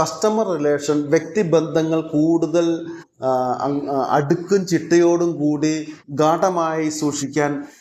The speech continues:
ഇടയ്ക്കിടയ്ക്ക് ഈ റീട്ടെയിൽ ഷോപ്പുകാരൻ എൻ കൺസ്യൂമർ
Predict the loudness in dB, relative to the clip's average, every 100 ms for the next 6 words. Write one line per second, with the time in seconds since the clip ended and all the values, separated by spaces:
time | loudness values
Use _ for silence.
0 | _ 0 2 2 2 2 4 4 4 4
1 | 2 2 0 2 2 2 2 0 2 2
2 | 2 0 -6 -8 -16 _ _ -4 0 0
3 | 0 0 0 0 4 4 2 -4 -6